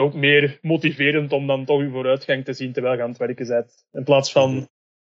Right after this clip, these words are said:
Speaker 1: als je dan zo lang nu, om dat tot dat uur te werken, dan toch maar bezig bent. Terwijl als je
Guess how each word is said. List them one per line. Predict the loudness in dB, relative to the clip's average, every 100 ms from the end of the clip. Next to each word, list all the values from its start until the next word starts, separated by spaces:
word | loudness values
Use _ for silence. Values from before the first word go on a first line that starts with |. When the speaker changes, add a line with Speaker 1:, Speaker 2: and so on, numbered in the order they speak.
| _ _
Speaker 1:
als | -4 2
je |
dan | 4 4
zo | 4 4
lang | 4 4
nu, | 0 0
om | -2 0
dat | -2 -2
tot | -6 0
dat | 0 0
uur | -4 -4
te | -4
werken, | -2 -4 -4 -6 -6 -8
dan | -8 -4
toch | -2
maar | -2 -4
bezig | -2 -4 -4 -4
bent. | -2 -2 -4 -4
Terwijl | 0 0
als | 0
je | 0 0